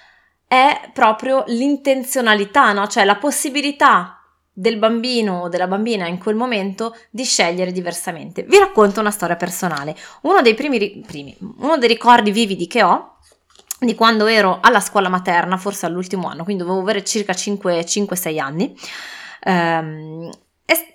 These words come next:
è di un episodio in cui sono stata appunto messa in punizione, <laughs> eh, sgridata. Perché? Perché io con una mia compagna, anzi io avevo convinto questa mia compagna a,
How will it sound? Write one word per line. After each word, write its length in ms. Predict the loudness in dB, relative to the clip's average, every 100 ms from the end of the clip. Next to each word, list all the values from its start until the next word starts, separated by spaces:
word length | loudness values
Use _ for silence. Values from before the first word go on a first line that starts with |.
| -4
è 440 | 4 6 4 0
di 160 | -2 0
un 80 |
episodio 420 | 0 2 4 4 2
in 100 | 2
cui 140 | 0
sono 200 | 0 -6
stata 200 | -6 -8
appunto 340 | -6 -6 -6 -6
messa 260 | -6 -6
in 60 | -10
punizione, 800 | -8 -10 -10 -4 -2 -2 -4 -2
<laughs> 960 | 0 4 6 6 6 4 -2 -8 -10 0
eh, 340 | 4 6 6 4
sgridata. 640 | 2 4 8 8 8 2
Perché? 500 | 2 2 2 0 0 -10 -20 -20 -2
Perché 360 | -2 0 2 2 2
io 380 | -2 2 2 2
con 540 | 0 2 2 0 -4 -4
una 160 | -2 0
mia 460 | 2 4 4 4
compagna, 600 | 0 0 0 0 0 -2 -4 _ -4
anzi 260 | -4 -4 0
io 180 | 6 6
avevo 240 | 6 0
convinto 480 | 0 0 2 0 -2
questa 260 | -6 -4 -2
mia 120 | -2
compagna 680 | -2 -2 -2 -2 -2 -2 -4 -10 -20 2
a, 340 | 6 8 6